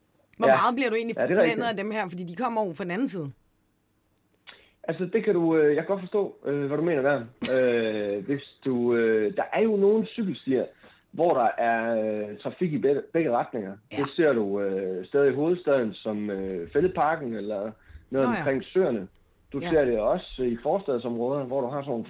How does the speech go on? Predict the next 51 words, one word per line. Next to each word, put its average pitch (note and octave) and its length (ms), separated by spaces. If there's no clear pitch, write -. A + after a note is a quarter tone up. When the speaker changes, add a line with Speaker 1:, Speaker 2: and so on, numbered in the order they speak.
Speaker 2:
fede C#3+ 160
cykelstier. B2 580
Jeg A2 200
kan A#2 100
nævne, A#2+ 340
øh, G#2 160
cykelstien B2 440
rundt C3 160
omkring A#2 260
Brabrand A#2 360
Sø F3+ 180
i, A2+ 120
øh, G2+ 120
i G2 40
Speaker 1:
Brabrand G2 260
Sø. D#3 220
Speaker 2:
Aarhus. - 320
Speaker 1:
Ja. - 60
Speaker 2:
Øh, G#2+ 360
jeg A#2 100
er A2+ 100
sikker C#3 160
på, D3+ 140
at C3+ 60
der B2 60
er A#2 40
mange C#3+ 280
andre C3+ 260
eksempler, B2+ 420
og A2+ 260
Speaker 1:
Ja. A#2+ 140
Speaker 2:
især F3 360
der C3 160
er G#2 180
det A2 80
jo G#2 160
rigtig A2+ 240
træls, G#2+ 380
ved G#2+ 100
jeg. B2 80
Speaker 1:
Ja, G#3 120
lige A3 160
ved A3+ 100
Brabrand F3+ 420
Sø, G3 200
hvis F3 140
du - 120
sådan F3+ 160
falder F3 240
i, E3 60
ja. E3 120